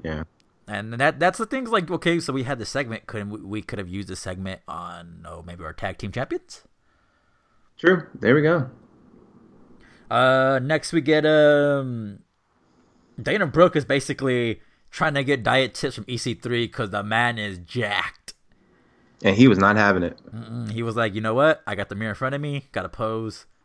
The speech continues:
Speaker 2: When are we gonna see this man wrestle?"
Speaker 1: I don't care when. Like, I, I, I don't. And that's not a bad, that's not a bad thing. I don't care when it happens, because when it does,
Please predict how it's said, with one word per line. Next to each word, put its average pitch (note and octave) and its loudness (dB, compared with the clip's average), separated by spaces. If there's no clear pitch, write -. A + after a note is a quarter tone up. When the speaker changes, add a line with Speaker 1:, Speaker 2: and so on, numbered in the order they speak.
Speaker 2:
When D#3 -4
are F#3+ -2
we E3+ 0
gonna B2+ -4
see A2+ -10
this F#2 -12
man E2+ -14
wrestle?" E2 -12
Speaker 1:
I E3 6
don't G#3 2
care B2+ 2
when. D2 -6
Like, G#2 6
I, A2+ 2
I, A#2+ 0
I A#2+ 4
don't. G#2 2
And A2+ 2
that's A2+ 6
not A#2 8
a G2+ 4
bad, F#2+ 2
that's G2+ -4
not G#2 4
a F2+ -8
bad G2 4
thing. D#2 -10
I A#2+ 2
don't A#2+ 2
care A#2+ 6
when G2+ -2
it A2 0
happens, D3 0
because G#2+ 4
when G2+ 2
it E2 0
does, G#2 2